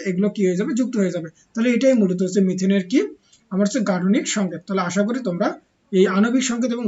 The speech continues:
গাঠনিক সংকেতের মধ্যে পার্থক্যটা বুঝতে পারছো। তাহলে আজকের মতো এই পর্যন্তই। আমি পরবর্তী ভিডিওতে তোমাদের সাথে নিষ্ক্রিয় গ্যাস এবং এর স্থিতিশীলতা নিয়ে আলোচনা করবো। তোমরা সকলে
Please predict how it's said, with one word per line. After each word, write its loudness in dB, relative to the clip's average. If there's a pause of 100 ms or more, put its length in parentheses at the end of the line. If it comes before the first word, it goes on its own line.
গাঠনিক -2
সংকেতের -2
মধ্যে -4
পার্থক্যটা -6
বুঝতে -6
পারছো। -8 (1200)
তাহলে 2
আজকের 0
মতো -2
এই 0
পর্যন্তই। -2 (440)
আমি 2 (200)
পরবর্তী -2
ভিডিওতে 0 (120)
তোমাদের -6
সাথে -2 (100)
নিষ্ক্রিয় 0 (100)
গ্যাস 0 (540)
এবং 4 (100)
এর 4 (120)
স্থিতিশীলতা -2
নিয়ে 2 (440)
আলোচনা -2
করবো। -12
তোমরা -2
সকলে -2